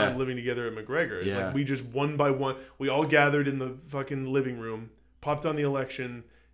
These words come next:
Speaker 1: and one by one just conceded and went to bed. Knowing that, like, okay, so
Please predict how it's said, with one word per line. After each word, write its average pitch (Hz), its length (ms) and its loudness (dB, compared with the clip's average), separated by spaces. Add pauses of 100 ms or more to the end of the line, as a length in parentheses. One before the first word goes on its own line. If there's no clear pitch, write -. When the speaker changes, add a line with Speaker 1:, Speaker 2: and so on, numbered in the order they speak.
Speaker 1:
and 143 180 0
one 143 160 4
by 143 140 6
one 127 240 2
just 117 200 -8
conceded 113 600 -6
and 107 100 -10
went 104 140 -10
to 110 80 -16
bed. 92 260 -8 (800)
Knowing 139 460 4
that, 123 160 -2
like, 117 300 -4
okay, 135 320 -2
so 120 480 -4